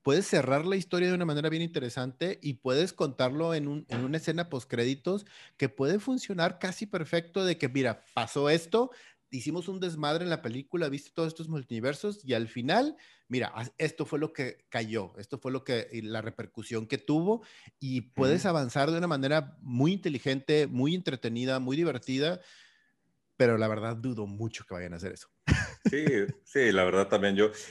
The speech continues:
Speaker 2: pero incluso podrías abrir una serie animada con actores como, como la que va a hacer Marvel de What If, y aviéntate Elseworlds. Y en Elseworlds
Speaker 1: Ujú.
Speaker 2: avientas todas las posibilidades que te da cu-, te da curiosidad de explorar y que la gente pueda ver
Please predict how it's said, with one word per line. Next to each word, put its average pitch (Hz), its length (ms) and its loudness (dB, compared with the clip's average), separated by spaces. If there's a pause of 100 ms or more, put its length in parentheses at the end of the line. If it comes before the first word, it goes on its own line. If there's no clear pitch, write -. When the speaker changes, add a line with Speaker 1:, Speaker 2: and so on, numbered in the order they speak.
(140)
Speaker 2:
pero 107 300 8
incluso 117 400 2
podrías 120 320 10
abrir 120 240 8
una 123 160 8
serie 127 840 4 (300)
animada 90 580 -2
con 113 120 2
actores 123 600 6 (260)
como, 85 460 0
como 90 240 0
la 92 120 6
que 95 80 0
va 95 80 6
a 98 40 8
hacer 107 160 4
Marvel 107 340 6
de 85 60 0
What 95 180 4
If, 107 240 2
y 92 60 0
aviéntate 98 500 4
Elseworlds. 165 580 4
Y 110 120 4
en 101 120 8
Elseworlds 135 460 6
Speaker 1:
Ujú. 110 80 0
Speaker 2:
avientas 101 380 4
todas 156 380 4
las 143 100 2
posibilidades 120 640 6
que 120 100 0
te 104 120 6
da 107 220 6
cu-, 110 360 0
te 107 60 6
da 104 180 8
curiosidad 104 420 4
de 110 60 8
explorar 98 480 4
y 110 80 4
que 101 100 -2
la 87 120 4
gente 92 240 0
pueda 101 260 4
ver 98 240 2